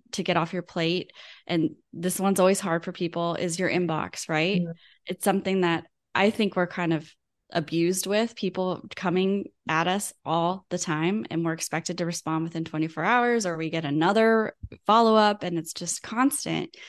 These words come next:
Speaker 1: Um, so having that gatekeeper that
Speaker 2: Mm.
Speaker 1: sifts through the junk, responds with the stuff that they can handle, and then only tags you with the things, the five to ten things each day that you actually need to answer is a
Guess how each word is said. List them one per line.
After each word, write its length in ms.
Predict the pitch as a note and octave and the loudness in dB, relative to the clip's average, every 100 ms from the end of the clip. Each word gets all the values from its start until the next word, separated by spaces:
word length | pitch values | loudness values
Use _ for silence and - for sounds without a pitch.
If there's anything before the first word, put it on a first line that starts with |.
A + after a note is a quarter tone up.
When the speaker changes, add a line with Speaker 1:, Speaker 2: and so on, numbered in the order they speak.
| - - - - | -18 -18 -14 0
Speaker 1:
Um, 420 | F#3+ F#3 F3 - | 4 4 4 0
so 180 | - A3 | -2 0
having 460 | G#3 G#3+ A3+ C4 C4+ | 2 2 4 4 4
that 220 | G3+ - | 2 0
gatekeeper 800 | E3 E3+ E3+ F#3 E3+ D3+ D3 D#3+ - - - _ - | 0 0 -2 -6 -2 0 -2 -6 -14 -20 -20 _ -2
that 260 | E3+ A2+ - _ _ _ | 0 0 -4 _ _ _
Speaker 2:
Mm. 60 | F3 | -2
Speaker 1:
sifts 380 | F3 A#3+ D#3 - | 4 4 4 0
through 140 | A#3 | 2
the 100 | G#3+ | 2
junk, 480 | F3+ F3 E3+ E3 E3+ _ | 2 2 2 2 0 _
responds 720 | G3 G3 - G3+ G#3+ A3 - - | -4 -2 0 2 4 2 -2 -2
with 180 | G#3 - | -2 -2
the 100 | G3+ | 0
stuff 400 | - F3 F#3 - | 2 2 0 -4
that 140 | F3+ | -2
they 120 | F3 | 0
can 140 | E3+ F3+ | 0 0
handle, 580 | F3+ D#3+ D#3+ D3+ D3+ D#3 - - | 2 2 2 0 -2 -4 -14 -6
and 160 | F3+ F#3+ | 2 4
then 180 | F#3 - | 4 2
only 760 | G3+ A3 A3+ A3 G#3+ G#3+ G#3 - _ _ _ - | 2 4 4 2 2 0 -4 -10 _ _ _ -12
tags 340 | - F#3+ F#3 G3 | -2 2 2 2
you 100 | G#3 | 2
with 140 | G3 | 2
the 80 | F#3 | -2
things, 360 | - F3+ F#3 - | -2 0 0 -2
the 80 | |
five 360 | D3 - F3+ G3 | -6 -2 0 0
to 80 | F#3 | 0
ten 280 | - F#3 F#3 | -2 0 2
things 300 | E3+ F#3 F3+ | 2 2 0
each 200 | F3 - | -2 -2
day 180 | E3 E3 | 0 0
that 120 | E3 | -2
you 240 | E3 F#3+ - | -4 -2 -2
actually 400 | - - F#3 F3 | -4 -4 -4 -2
need 200 | F3 E3 | 0 -2
to 80 | |
answer 440 | - D#3 E3 G#3 A3+ | -4 -4 -4 -4 -4
is 180 | - | -4
a 120 | F#3+ | -4